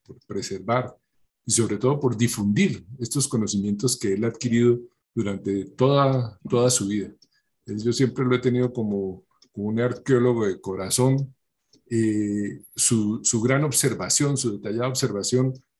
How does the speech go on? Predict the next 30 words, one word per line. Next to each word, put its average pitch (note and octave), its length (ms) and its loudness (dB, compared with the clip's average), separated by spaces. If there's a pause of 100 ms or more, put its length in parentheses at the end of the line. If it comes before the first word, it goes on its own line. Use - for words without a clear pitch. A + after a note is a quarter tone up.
de G2+ 120 -6
todas C3+ 400 2
estas C3+ 600 -4
descripciones A#2+ 840 0
que A2 120 -4
hace A2 340 0
en B2 100 0
estas B2 320 -2
cerámicas A2+ 500 -4
precolombinas, A2+ 920 -4 (240)
eh, G#2 420 -2 (120)
son B2 220 0
muy D3+ 200 4
enriquecedoras A2 720 0
para G#2 180 -2
nuestra G2 300 -4
cultura. G2+ 480 -6 (360)
Y A2 120 0
de G#2 80 2
verdad, B2+ 320 4
verdad, D3 440 2
yo A#2 220 2
le B2+ 340 2
quiero C3 220 4
agradecer A2 380 -2
al A#2+ 80 -2
doctor A2 280 -4
Sotomayor A2 540 -2
su C#3+ 240 4
preocupación A#2 840 0